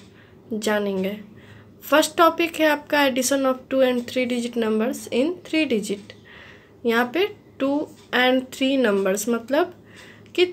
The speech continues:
थ्री डिजिट का दो नंबर भी हो सकता है और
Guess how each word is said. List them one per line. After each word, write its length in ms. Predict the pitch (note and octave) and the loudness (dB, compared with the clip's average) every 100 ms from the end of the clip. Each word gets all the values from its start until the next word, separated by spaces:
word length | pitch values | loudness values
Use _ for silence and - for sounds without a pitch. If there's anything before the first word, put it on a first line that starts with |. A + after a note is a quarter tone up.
| - | 2
थ्री 200 | C#4 D#4+ | 4 4
डिजिट 420 | D4 A#3+ A#3+ A#3 | 4 2 0 -2
का 180 | - A#3+ E4+ F#4 - - - - - - - | 0 2 2 -2 -12 -20 -20 -20 -20 -20 -12
दो 240 | G#3+ G#3+ B3 | -2 2 4
नंबर 360 | C4+ D4 D4+ E4 | 4 4 4 4
भी 140 | F4 | 6
हो 140 | F4+ F4+ | 6 6
सकता 400 | F4+ F4+ - F4 | 2 -2 2 4
है 120 | E4+ | 6
और 240 | D#4+ F4 | 6 6